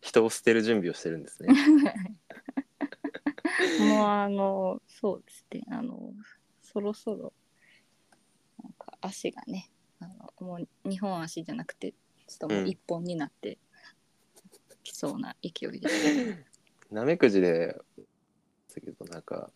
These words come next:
Speaker 1: か-、顔なしって足ないから、
Speaker 2: はい。
Speaker 1: あれ、アンズさんの慣れの果てなんじゃない？そんなことないです。
Speaker 2: おー。<laughs> え、でもさ、顔なしはまだ進化系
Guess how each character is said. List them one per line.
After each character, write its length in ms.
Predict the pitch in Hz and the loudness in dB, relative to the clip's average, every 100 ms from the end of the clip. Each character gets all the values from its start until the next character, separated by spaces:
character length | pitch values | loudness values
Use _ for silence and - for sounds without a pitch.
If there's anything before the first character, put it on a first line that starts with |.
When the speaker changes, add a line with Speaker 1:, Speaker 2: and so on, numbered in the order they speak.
| - | -20
Speaker 1:
か-、 160 | - 117 | -6 -4
顔 240 | - 117 147 | 2 6 6
な 100 | 143 | 4
し 100 | 123 | 6
っ 40 | |
て 80 | 139 | 8
足 260 | 135 - | 8 8
な 120 | 135 110 | 8 8
い 80 | |
か 100 | - | 6
ら、 80 | 82 | 4
Speaker 2:
は 40 | 78 | 2
い。 20 | |
Speaker 1:
あ 80 | - | 2
れ、 100 | 98 | 2
ア 140 | 95 110 | 4 2
ン 60 | |
ズ 80 | 117 | 0
さ 120 | - | -2
ん 120 | 110 | 0
の 60 | 107 | 2
慣 60 | 104 | 2
れ 60 | |
の 100 | 110 | 2
果 100 | 110 | 0
て 140 | - 104 | 2 2
な 100 | 82 | 0
ん 60 | |
じ 100 | - | -4
ゃ 40 | - | -16
な 100 | - | -20
い？ 40 | _ _ _ _ _ _ _ _ _ _ _ _ _ _ _ _ - | _ _ _ _ _ _ _ _ _ _ _ _ _ _ _ _ -6
そ 120 | - | 0
ん 60 | 208 | 2
な 80 | |
こ 80 | 202 | 4
と 140 | 202 196 | 4 6
な 80 | |
い 40 | 180 | 6
で 80 | 175 | 6
す。 100 | 190 | 8
Speaker 2:
お 40 | |
ー。 40 | 269 302 370 302 427 440 440 480 427 494 359 440 698 - - 523 | 10 10 12 12 12 10 8 8 8 6 4 2 -4 -6 -8 -6
<laughs> 0 | |
え、 100 | - | -2
で 100 | 277 392 | 0 2
も 40 | 427 415 | 4 4
さ、 300 | 269 180 - - | 4 -2 -6 -8
顔 220 | - 415 | -4 -4
な 120 | 403 | -4
し 100 | 359 | -4
は 100 | 330 | -4
ま 120 | 302 | -4
だ 100 | 294 | -8
進 300 | 294 - 247 | -10 -8 -8
化 160 | - 247 | -6 -6
系 380 | - 233 226 | -4 -4 -6